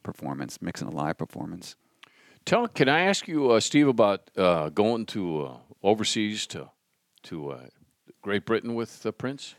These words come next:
Speaker 1: Yes, sure, yeah. There was, that was nineteen ninety-two. It was the, the new, the, uh, Diamonds and Pearls tour.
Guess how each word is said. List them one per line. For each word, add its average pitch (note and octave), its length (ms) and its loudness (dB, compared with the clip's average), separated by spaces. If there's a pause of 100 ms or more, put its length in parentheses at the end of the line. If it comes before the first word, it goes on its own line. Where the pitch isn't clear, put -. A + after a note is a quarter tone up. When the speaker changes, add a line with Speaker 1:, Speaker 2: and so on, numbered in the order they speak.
Speaker 1:
Yes, - 340 6
sure, C#3 300 6
yeah. G#2+ 180 8
There A2+ 140 6
was, A2+ 160 4
that B2 120 8
was C#3+ 80 6
nineteen C#3 320 6
ninety-two. C3 540 8
It A#2+ 40 8
was A2 200 8
the, G#2 240 6 (300)
the A#2 100 6
new, A#2 300 6 (220)
the, F2+ 340 -2
uh, - 220 -8
Diamonds A#2+ 300 6
and F#2 100 2
Pearls G#2 320 4
tour. - 300 -8